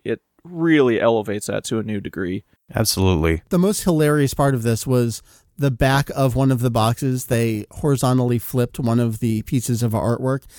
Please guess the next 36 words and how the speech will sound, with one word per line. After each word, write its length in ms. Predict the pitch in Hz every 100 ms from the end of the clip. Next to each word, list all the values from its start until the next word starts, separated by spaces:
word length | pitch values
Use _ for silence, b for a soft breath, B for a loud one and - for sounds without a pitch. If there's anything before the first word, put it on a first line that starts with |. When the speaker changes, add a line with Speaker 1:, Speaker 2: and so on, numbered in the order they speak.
| B
Speaker 3:
and 80 | 143
they 40 | 139
apologized 680 | - 135 131 131 135 135
for 280 | - 139 143
it 80 | 139
and 180 | 123 117
allowed 340 | 95 120 120 120
people 280 | 135 120
to 80 | 127
send 280 | 113 123 117
in 200 | 113 120
for 180 | 135 120
a 60 |
replacement. 640 | 107 101 120 113 - 143 - b b b b b _ -
You, 140 | 175 -
you're 140 | 156 160
doing 420 | 160 185 156 113
that, 240 | - 139 -
but 140 | 185
you're 100 | 147
censoring 420 | 135 147 151 156
the 80 | 147
middle 220 | 143 143
fingers? 540 | 127 143 185 294 294 - B B -
This 160 | 175
is, 200 | 202 170 190
is 260 | 185 175 151
so 280 | - 214 208
quintessential 720 | - 208 180 165 170 151 151
Japan 540 | 131 143 147 120 117 - B -
that 260 | 127 123
it 260 | 113 117 -
hurts 340 | - 120 -
me. 200 | 98 82 B
<laughs> 60 | B B -
So 260 | - 214